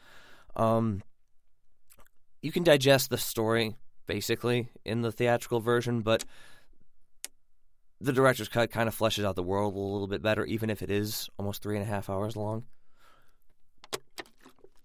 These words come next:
But getting right back to it. So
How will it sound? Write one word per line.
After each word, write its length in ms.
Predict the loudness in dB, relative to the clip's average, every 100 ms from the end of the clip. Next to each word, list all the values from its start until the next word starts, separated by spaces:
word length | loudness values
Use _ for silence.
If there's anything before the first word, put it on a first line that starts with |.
| -20 -20 -2
But 120 | 0
getting 200 | 2 2
right 160 | 4 4
back 200 | 4 2
to 180 | 0 0
it. 100 | -4 -16 -20 -20 -20 _ -20 -20 -8
So 320 | 0 0